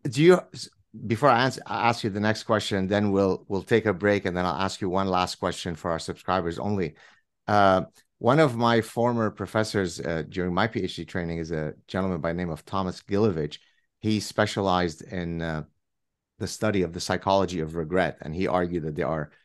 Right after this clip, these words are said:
two sources of regret: regret due to action. I regret that I cheated on my wife and now my marriage is over. So it's because of something that I did that I regret, versus regret due to inaction. I regret that I never pursued my,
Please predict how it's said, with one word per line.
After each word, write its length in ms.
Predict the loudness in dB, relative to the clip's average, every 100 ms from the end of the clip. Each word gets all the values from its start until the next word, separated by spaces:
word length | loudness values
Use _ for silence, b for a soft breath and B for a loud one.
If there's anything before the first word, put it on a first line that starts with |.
| b _ _
two 160 | 0 0
sources 420 | 2 -2 -2 -4
of 160 | -4 -6
regret: 400 | -6 -4 -6 -8
regret 440 | -8 -6 0 -2 -2
due 120 | -6
to 200 | -6 -6
action. 520 | -4 -4 -4 -4 -6 -12 _ _
I 100 | -6
regret 460 | -4 -2 0 0 -2
that 120 | -4
I 120 | -4
cheated 380 | -6 -8 -6 -6
on 120 | -4
my 140 | -4 -4
wife 360 | -2 -4 -4
and 120 | -6
now 140 | -4 -4
my 160 | -4 -6
marriage 360 | -6 -6 -6
is 140 | -8 -8
over. 320 | -6 -8 -10 b b b -10
So 160 | -6
it's 120 | -6 -6
because 260 | -8 -6
of 100 | -6
something 300 | -6 -4 -6
that 80 | -4
I 100 | -6
did 360 | -4 -2 -2 -2
that 120 | -6
I 60 | -6
regret, 460 | -8 -6 -6 -6 _ b b _ -2
versus 360 | 0 0 -2 -2
regret 380 | 0 4 4
due 140 | 2 -2
to 260 | -2 0 4
inaction. 480 | 4 2 0 -2
I 120 | 2 4
regret 440 | 4 6 4 4
that 120 | 2
I 100 | 2 2
never 480 | 0 0 0 -2 b b _ _
pursued 460 | 0 2 4 4 4
my, 300 | 2 2